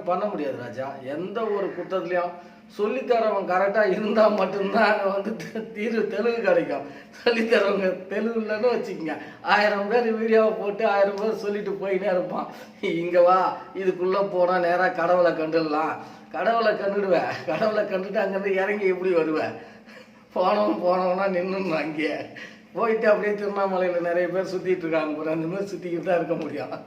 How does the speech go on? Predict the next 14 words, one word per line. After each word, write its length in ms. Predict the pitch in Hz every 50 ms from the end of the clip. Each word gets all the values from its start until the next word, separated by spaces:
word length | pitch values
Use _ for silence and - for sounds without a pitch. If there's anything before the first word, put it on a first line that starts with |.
| - - - - - -
திரும்பி 440 | - 240 214 190 208 202 208 196 196 196 196
கீழே 280 | 190 196 202 202 202 190 185
வந்து 300 | 180 180 190 190 214 226 240 240 226 - - - - - 151
நீ 80 | 160 160 156 160 165
எதை 140 | 180 202 220 220 - -
பார்த்த, 400 | 185 190 185 180 185 180 175 180 190 185 175 165 170
என்னென்ன 400 | 185 202 208 214 214 208 202 185 165 - -
பார்த்த, 380 | 165 170 180 - - 175 170 175 190 196 - - - - - - - 160
உனக்கு 220 | 165 170 170 170 160
அங்க 140 | 151 151 147 147 156
என்னென்ன 340 | 175 202 214 202 202 202 - - 170
காட்சி 260 | 165 190 185 190 190 160
கிடைச்சிது, 400 | 170 165 170 165 165 165 165 190 190 180 165 165
எந்தெந்த 400 | 170 185 190 208 208 202 185